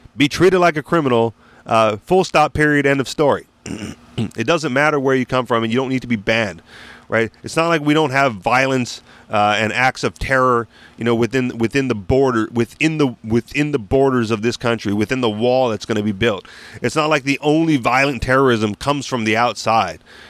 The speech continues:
right? And, and when violent terrorists act in the state, you know, inside the walls, inside the borders, you know, they d-, they just get prosecuted like normal criminals do. They just go like, "Oh, yeah, we're gonna arrest you, we're gonna take you to jail,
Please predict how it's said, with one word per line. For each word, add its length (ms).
right? 300
And, 320
and 240
when 260
violent 440
terrorists 420
act 400
in 160
the 80
state, 440
you 80
know, 160
inside 400
the 60
walls, 340
inside 300
the 60
borders, 500
you 80
know, 100
they 140
d-, 240
they 200
just 220
get 120
prosecuted 500
like 180
normal 240
criminals 360
do. 180
They 160
just 180
go 140
like, 140
"Oh, 180
yeah, 160
we're 140
gonna 240
arrest 260
you, 140
we're 100
gonna 160
take 160
you 60
to 80
jail, 480